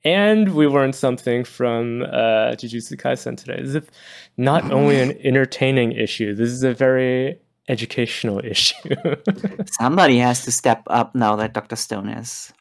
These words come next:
Speaker 2: in it.
Speaker 1: Exactly. And it's everyone. <laughs>
Speaker 2: <laughs>
Speaker 1: So Roboco comes in and she knows the, the lingo now, but
Speaker 2: She's
Speaker 1: doesn't
Speaker 2: hip and
Speaker 1: mean she's
Speaker 2: happening.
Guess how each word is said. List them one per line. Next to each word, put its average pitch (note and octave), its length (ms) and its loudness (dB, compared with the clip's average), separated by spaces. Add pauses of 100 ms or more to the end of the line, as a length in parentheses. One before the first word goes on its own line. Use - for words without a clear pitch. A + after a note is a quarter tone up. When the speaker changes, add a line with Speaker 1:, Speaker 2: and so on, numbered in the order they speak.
(520)
Speaker 2:
in - 40 -6
it. - 0 -
Speaker 1:
Exactly. A#2+ 680 -4
And C3 200 2
it's - 380 -4 (640)
everyone. A2 720 0
<laughs> - 60 -18 (840)
Speaker 2:
<laughs> - 0 -
Speaker 1:
So B2 1080 -2
Roboco G3 420 4
comes D#3+ 260 -2
in A#2+ 360 0
and D3 120 0
she C#3 200 0
knows C3+ 420 2
the, A2+ 180 0 (140)
the B2+ 140 -4
lingo A2 580 0
now, G#2 420 -6 (480)
but C3 520 4 (560)
Speaker 2:
She's - 140 -20
Speaker 1:
doesn't A#2 180 -4
Speaker 2:
hip C3+ 80 0
and G2+ 80 -2
Speaker 1:
mean G#2 140 0
she's A#2 220 -2
Speaker 2:
happening. A2 100 2